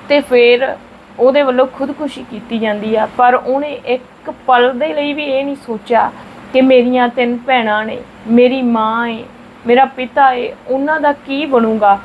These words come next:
ਮੇਰੇ ਬਗੈਰ, ਮੇਰੀ ਮਾਂ ਨੇ ਕਿੰਨੇ ਦੁੱਖਾਂ ਦੇ ਨਾਲ ਮੈਨੂੰ ਪਾਲਿਆ,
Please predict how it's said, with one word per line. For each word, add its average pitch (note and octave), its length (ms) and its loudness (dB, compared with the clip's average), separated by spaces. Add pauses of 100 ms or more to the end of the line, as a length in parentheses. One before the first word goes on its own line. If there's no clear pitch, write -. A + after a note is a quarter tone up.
(400)
ਮੇਰੇ B3 340 6
ਬਗੈਰ, A3 480 2
ਮੇਰੀ A#3+ 300 2
ਮਾਂ A3 360 -2
ਨੇ B3 100 -4
ਕਿੰਨੇ A#3+ 380 -6
ਦੁੱਖਾਂ A#3+ 440 -2
ਦੇ B3+ 140 -2
ਨਾਲ G#3+ 300 2
ਮੈਨੂੰ A3 300 -2
ਪਾਲਿਆ, G#3 560 0